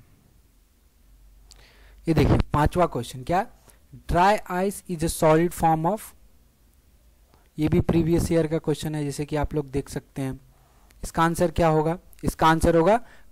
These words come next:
कार्बन डाइऑक्साइड। छठा नंबर क्वेश्चन क्या है? Which of the following oxides of nitrogen is also known as laughing gas? देखिए, बहुत कॉमन सा क्वेश्चन इसका क्या होगा?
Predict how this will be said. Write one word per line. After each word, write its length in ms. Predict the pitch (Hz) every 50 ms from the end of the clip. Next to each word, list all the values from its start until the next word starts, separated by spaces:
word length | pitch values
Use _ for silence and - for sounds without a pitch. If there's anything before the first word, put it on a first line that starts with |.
| -
कार्बन 420 | - 147 147 147 143 147 147 147 143
डाइऑक्साइड। 1000 | 151 175 220 254 - - - - - 135 - - - - 143 131 127 117 117 - - - - - -
छठा 280 | - 151 147 - 175
नंबर 220 | 180 185 185 185 185
क्वेश्चन 300 | - 190 180 - 190 185
क्या 160 | 185 196 190
है? 60 | 185
Which 240 | 180 202 196 - - - -
of 100 | 190 185
the 200 | 175 170 180 190
following 400 | - 185 180 175 175 180 185 190
oxides 600 | 185 170 - - - - 185 185 190 185 - -
of 120 | 170 -
nitrogen 580 | 165 156 160 151 - - 170 170 175 175 175 202
is 0 |
also 600 | - - - - 165 160 160 156 - - 202 196
known 240 | 185 175 170 165 165 165
as 300 | 170 156 151 156 143 -
laughing 480 | 143 139 135 131 - 151 143 139 135 127
gas? 420 | 123 107 110 - - - - - - - - 156
देखिए, 220 | 135 127 135 139
बहुत 240 | 143 160 175 170 -
कॉमन 300 | - 175 175 185 190 190
सा 100 | 185 190
क्वेश्चन 340 | 175 - 180 160 - 185 175
इसका 260 | 175 156 - - 180
क्या 180 | 160 - 180 170
होगा? 220 | 170 165 202 220